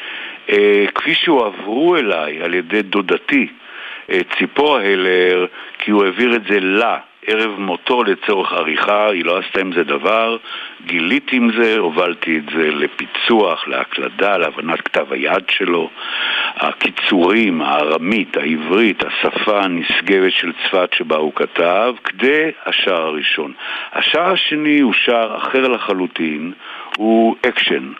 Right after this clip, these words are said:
הוא שער מנהיגותי, אה, ובו בעצם מסופרות על ידו קורות חייו כ-, כ-,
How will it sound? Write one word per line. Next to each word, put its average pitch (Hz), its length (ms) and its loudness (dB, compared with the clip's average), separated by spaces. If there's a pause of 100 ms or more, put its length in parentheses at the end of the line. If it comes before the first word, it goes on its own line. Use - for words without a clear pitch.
הוא - 100 -2
שער 117 800 2 (140)
מנהיגותי, 92 760 -2 (800)
אה, 95 100 4 (140)
ובו 123 540 2 (260)
בעצם 120 800 0
מסופרות 104 1000 2
על 117 160 -4
ידו 107 640 2 (1080)
קורות 127 380 2
חייו 117 680 2 (180)
כ-, - 120 -6 (2000)
כ-, - 100 -2